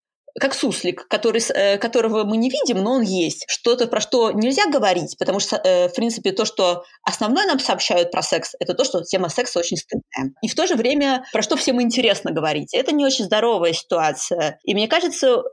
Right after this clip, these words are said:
э, здорово, в принципе, для общества, если люди учатся говорить на стыдные темы, снимают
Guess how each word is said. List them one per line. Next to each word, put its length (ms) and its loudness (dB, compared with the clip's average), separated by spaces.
э, 200 2
здорово, 340 2
в 60 -8
принципе, 340 0
для 180 2
общества, 520 -2
если 300 0
люди 440 0
учатся 560 -2
говорить 580 -2
на 120 -4
стыдные 400 -4
темы, 480 -4
снимают 640 -2